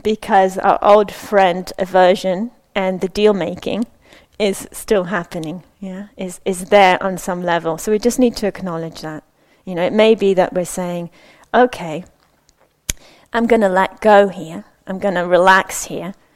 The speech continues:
so that this dukkha goes," yeah? And that's, that can be another level of contraction, yeah? Can you see that? Yeah, so that's the kind of the deal making and the aversion. And so we're really kind of, um, encouraging, yeah,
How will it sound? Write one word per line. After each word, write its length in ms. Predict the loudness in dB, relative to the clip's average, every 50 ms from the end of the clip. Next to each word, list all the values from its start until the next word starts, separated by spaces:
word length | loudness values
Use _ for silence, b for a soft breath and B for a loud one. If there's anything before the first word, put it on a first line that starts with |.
| b b b b b b b b
so 300 | -14 0 4 4 4 6
that 380 | 4 2 0 0 0 -2 -6 _
this 240 | -10 -8 -8 -10 -10
dukkha 520 | -6 -6 -6 -6 -6 -8 -8 -8 -10 -12 -16 _ _ _ _
goes," 420 | -6 -6 -6 -6 -8 -12 -14 -16 -18 _ _ _ _ _
yeah? 260 | -14 -14 -12 -14 -14 -14 _
And 120 | -8 -4 -4
that's, 240 | -4 -4 -6 -10 -16 -8 -6
that 160 | -6 -4 0
can 120 | 0 0
be 80 | 2 2
another 320 | 2 4 4 4 4 4
level 280 | 4 4 4 4 2 -2
of 140 | -6 -6 -10
contraction, 680 | -12 -12 -10 -10 -10 -10 -10 -12 -14 -12 -12 -12 -14 -16 -20 -20 _ _
yeah? 100 | -18 -18 -18 _ _
Can 140 | -12 -10 -10
you 60 | -8
see 200 | -6 -4 -2 0
that? 260 | 0 0 -2 -2 -6 _ b b b b b b b b -16
Yeah, 160 | -14 -14 -14
so 160 | -10 -6 -4
that's 240 | -2 -2 -2 -4 -4
the 120 | -6 -6
kind 280 | -4 -4 -4 -2 -2 -2
of 80 | -4
the 80 | -6 -10
deal 300 | -8 -4 0 0 2 2
making 420 | 0 -2 -4 -6 -8 -8 -8 -6
and 140 | -6 -6 -6
the 80 | -6 -6
aversion. 520 | -6 -6 -6 -6 -6 -8 -8 -10 -12 -12 B B B B B B B
And 120 | -8 -2
so 120 | 0 0
we're 180 | 2 4 4 4
really 300 | 6 6 6 6 6 4
kind 320 | 0 -2 -4 -4 -2 -2
of, 120 | -2 -4 -4 B B B B B B B _ -2
um, 320 | -2 0 0 -2 -4 -8 b b b b b b b _ -6
encouraging, 1040 | -6 -6 -6 -6 -10 -8 0 2 4 6 6 6 4 4 -2 -6 -6 -6 -8 -8
yeah, 340 | -10 -10 -10 -10 -10 -10 -12